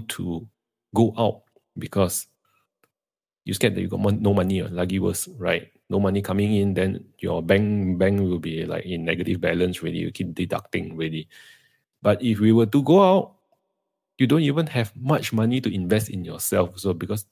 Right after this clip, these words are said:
you're barely meeting the necessity to have enough savings to last you for a couple of years.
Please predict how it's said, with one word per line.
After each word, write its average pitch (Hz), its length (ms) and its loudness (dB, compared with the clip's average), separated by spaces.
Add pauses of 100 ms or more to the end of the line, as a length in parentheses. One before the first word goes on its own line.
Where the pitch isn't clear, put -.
(140)
you're 95 240 0
barely 104 580 4
meeting 107 680 2
the 85 240 -6
necessity 95 840 -2
to 82 340 -6
have 104 260 -4
enough 98 280 -2
savings 95 580 -4
to 82 140 -8
last 87 340 -4
you 92 240 -2
for 80 340 -10
a - 40 -16
couple - 320 -6
of 80 80 -10
years. 80 280 -8